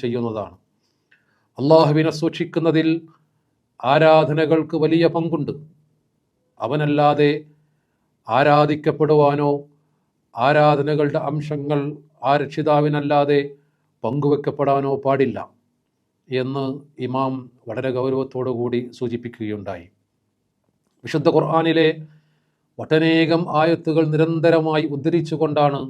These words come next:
ഈ വർഷത്തെ അറഫ പ്രഭാഷണം നടന്നിരിക്കുന്നത്.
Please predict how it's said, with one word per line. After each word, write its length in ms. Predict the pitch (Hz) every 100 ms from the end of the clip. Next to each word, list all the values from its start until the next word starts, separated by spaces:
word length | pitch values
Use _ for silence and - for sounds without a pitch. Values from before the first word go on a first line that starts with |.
| - _ _ _ _
ഈ 80 | 131 139
വർഷത്തെ 400 | 143 143 139 143 135 - _ _ _ _ _ -
അറഫ 280 | 120 131 143 139 135
പ്രഭാഷണം 500 | 131 135 135 147 135
നടന്നിരിക്കുന്നത്. 760 | 131 131 135 120 113 107 101